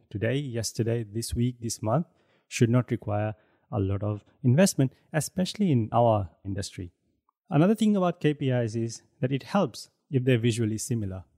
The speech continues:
So the example I would use here is that if your graph is going up, and going up means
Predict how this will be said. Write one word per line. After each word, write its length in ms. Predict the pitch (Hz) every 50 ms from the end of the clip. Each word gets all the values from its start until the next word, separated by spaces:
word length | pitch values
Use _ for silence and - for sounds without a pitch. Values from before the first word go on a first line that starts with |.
| _ _ _ _
So 420 | _ - - 131 113 107 104 110 -
the 100 | - 113
example 420 | 107 107 123 147 156 156 - 156 147
I 60 | 135
would 180 | 131 127 123
use 180 | 123 123 120 101
here 220 | 120 120 123 117
is 220 | 110 110 110 101 98
that 140 | 120 117 - _ _ _ _ _ _ _ _
if 180 | 147 143 - -
your 100 | 165 147
graph 360 | 127 127 147 165 196 220 214 - - - - _ _ _ _ _
is 240 | 139 143 143 127 117
going 240 | 117 139 147 143 131
up, 200 | 165 185 - _ _ _ _ _ _
and 560 | 151 127 123 110 107 107 110 110 107 107 113
going 300 | - 131 143 170 180 160
up 200 | 147 160 - _
means 720 | 143 120 120 127 131 135 139 139 143 139 - - - -